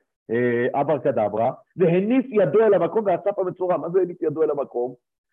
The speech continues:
זה בדיוק מראה לנו את התפיסה של המגיה, שאני פועל ישירות על הנגע. לא, לא, לא, לא. הוא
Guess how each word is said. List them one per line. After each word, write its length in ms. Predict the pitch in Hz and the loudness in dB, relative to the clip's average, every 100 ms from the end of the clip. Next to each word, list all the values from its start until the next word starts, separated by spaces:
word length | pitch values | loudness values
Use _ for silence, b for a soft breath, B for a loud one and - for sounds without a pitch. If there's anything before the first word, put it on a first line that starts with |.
| _ | _
זה 60 | 147 | -4
בדיוק 220 | 151 214 | -4 -2
מראה 160 | 196 202 | 0 2
לנו 180 | 214 180 | 2 2
את 80 | |
התפיסה 400 | 160 - 135 180 | -2 -4 -4 -4
של 140 | 180 165 | -2 -4
המגיה, 420 | 147 175 160 139 | -2 -2 0 -2
שאני 220 | 117 123 | -2 -10
פועל 480 | - - - 170 165 | -10 -12 -4 -2 -2
ישירות 640 | 143 - 113 127 160 160 - _ _ _ | -4 -8 -4 2 2 0 -12 _ _ _
על 140 | 120 | -2
הנגע. 380 | 120 123 139 104 85 | -2 -2 -4 -4 -6
לא, 200 | 107 135 | 0 2
לא, 140 | 139 139 | 2 2
לא, 180 | 135 | 2
לא. 100 | 131 | 2
הוא 160 | 120 - | 0 -2